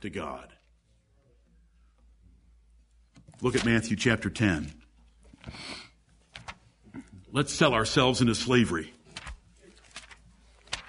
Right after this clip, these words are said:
I'm sold. Not sold in the concept. I'm sold. He's already bought me.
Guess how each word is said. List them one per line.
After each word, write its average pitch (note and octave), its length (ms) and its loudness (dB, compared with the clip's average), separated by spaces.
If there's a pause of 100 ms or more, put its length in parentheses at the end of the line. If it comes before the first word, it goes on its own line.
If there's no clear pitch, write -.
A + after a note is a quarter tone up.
(160)
I'm C3 240 2
sold. B2 520 2 (1300)
Not D3 200 2
sold E3+ 260 6
in C#3 60 4
the C3+ 80 6
concept. C3 600 0
I'm C#3 180 4
sold. F#2 560 0 (280)
He's D3 220 4
already C#3+ 260 8
bought C3+ 300 6
me. D#2 220 -4